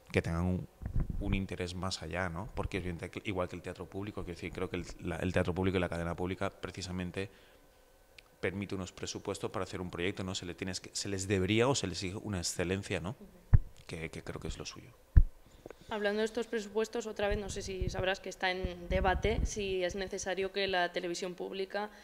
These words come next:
Speaker 2: pues, siga haciendo ficción en un momento en el que tenemos tanta ficción, pues eso, de cadenas privadas, de tantas plataformas. ¿Por qué crees que es importante que se siga haciendo?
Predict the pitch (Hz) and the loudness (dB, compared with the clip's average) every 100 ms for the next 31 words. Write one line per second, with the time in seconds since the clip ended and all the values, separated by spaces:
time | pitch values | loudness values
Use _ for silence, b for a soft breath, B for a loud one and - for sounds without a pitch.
0 | B B B - 208 - 190 185 196 196 | B B B -4 -2 2 0 0 -2 -4
1 | 180 - 214 196 170 175 180 180 180 185 | -6 -4 0 2 0 -2 -2 -2 0 0
2 | 180 175 170 170 175 170 170 165 165 160 | 0 -2 -2 -2 -2 -2 -2 -2 -4 -2
3 | 175 170 175 170 170 - 170 160 165 165 | -2 0 -4 -4 -8 -2 2 4 2 0
4 | 185 165 170 170 165 170 165 170 170 - | 2 4 4 4 4 0 0 0 0 0
5 | 175 170 185 180 202 B B B 214 208 | 0 0 0 -2 -4 B B B 0 0
6 | 202 214 196 160 180 170 175 175 175 165 | 2 0 0 -2 -4 -6 -4 -4 0 4
7 | 170 170 165 165 170 165 165 165 160 | 4 4 -6 -8 -8 -10 -10 -12 -14